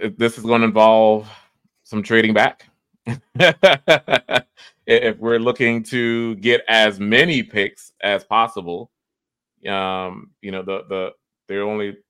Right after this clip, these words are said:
how many picks the Broncos have? Is it six total? I gotta look at it. But yeah, um, I think there's only one, no second round pick with Deshaun Payton. And I don't think they pick again to the third round. So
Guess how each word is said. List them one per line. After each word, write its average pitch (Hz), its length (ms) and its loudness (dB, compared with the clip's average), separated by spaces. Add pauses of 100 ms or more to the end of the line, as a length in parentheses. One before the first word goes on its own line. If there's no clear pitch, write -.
(380)
how 113 60 -20
many 113 160 -16
picks 113 240 -20
the 113 60 -20
Broncos 120 360 -18
have? 127 240 -20
Is - 80 -20
it - 160 -20
six - 220 -20
total? 139 260 -20 (160)
I - 160 -20
gotta 80 140 -16
look 80 240 -14
at 78 140 -8
it. - 100 -12 (140)
But 107 140 -2
yeah, 107 180 4 (520)
um, 98 560 2
I 92 60 -10
think - 120 -6
there's 127 100 -4
only 117 180 2
one, 104 800 -2 (420)
no 120 240 0
second 120 260 -4
round 95 220 -6
pick 92 200 -8 (100)
with - 80 -20
Deshaun 95 340 -10
Payton. 95 280 -14
And 113 100 -18 (200)
I - 20 -6
don't 92 140 -4
think 98 140 -12
they - 60 -18
pick - 180 -18
again 92 240 -6
to 95 80 -14
the 87 120 -10
third 101 260 -2
round. 80 280 -8
So 82 380 -6